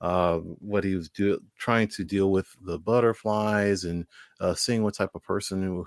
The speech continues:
who he really was, um, despite all of that. Um, and then she opened up. So I, eventually, like, and it wasn't like, as, as far as I remember, they, like, it's not like they hooked up. It wasn't like the whole,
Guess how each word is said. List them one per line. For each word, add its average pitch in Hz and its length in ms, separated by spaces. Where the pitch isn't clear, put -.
who 104 120
he 95 120
really 92 260
was, 92 420
um, 85 300
despite 92 380
all 92 260
of 82 80
that. 87 320
Um, 85 520
and 104 140
then 104 80
she 113 200
opened 90 300
up. 82 240
So 92 260
I, 98 200
eventually, 90 720
like, 85 380
and 120 160
it 113 220
wasn't 117 480
like, 101 480
as, 107 160
as - 140
far 117 180
as 110 80
I 110 80
remember, 104 380
they, 95 180
like, 107 240
it's - 180
not 95 120
like 95 160
they 95 140
hooked - 380
up. 95 300
It - 60
wasn't 95 320
like 90 260
the 87 300
whole, 87 460